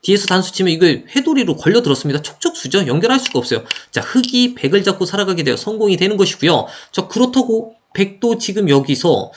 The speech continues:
이곳을 요렇게 지키자니, 지금은 흑이 이런 식으로 흑 석점을 희생하면서 지금처럼 집을 만드는 순간 여기 있는 흑돌이 살아가게 되어 성공이 됩니다. 이번 영상이 유익하셨다면 좋아요와 구독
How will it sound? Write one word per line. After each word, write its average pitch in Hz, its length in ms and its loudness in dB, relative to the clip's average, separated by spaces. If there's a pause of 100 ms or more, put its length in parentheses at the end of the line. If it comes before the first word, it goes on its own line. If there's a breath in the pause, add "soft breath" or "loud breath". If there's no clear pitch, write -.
(200 loud breath)
이곳을 233 480 0
요렇게 220 300 2
지키자니, 202 680 0 (240)
지금은 233 360 2
흑이 185 200 0
이런 143 420 4
식으로 151 400 -4 (300 loud breath)
흑 247 180 -2
석점을 202 680 0 (220)
희생하면서 196 960 0 (920)
지금처럼 196 600 0
집을 220 360 0
만드는 160 340 2
순간 139 500 -2 (340 loud breath)
여기 185 260 -2
있는 220 180 2
흑돌이 202 380 0
살아가게 190 460 0
되어 185 380 0
성공이 147 480 -2
됩니다. 151 480 0 (220 loud breath)
이번 214 280 0
영상이 208 400 -2
유익하셨다면 123 800 -6 (120)
좋아요와 110 640 -6 (100)
구독 - 340 -16